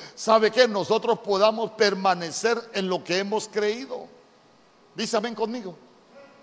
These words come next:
¿Y quiere que le diga algo más tremendo? Muchas veces los profetas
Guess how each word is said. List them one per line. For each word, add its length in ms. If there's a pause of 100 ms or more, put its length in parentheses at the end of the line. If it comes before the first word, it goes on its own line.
(1120)
¿Y 80
quiere 240
que 100
le 120
diga 220
algo 200
más 220
tremendo? 580 (3500)
Muchas 340
veces 300
los 140
profetas 720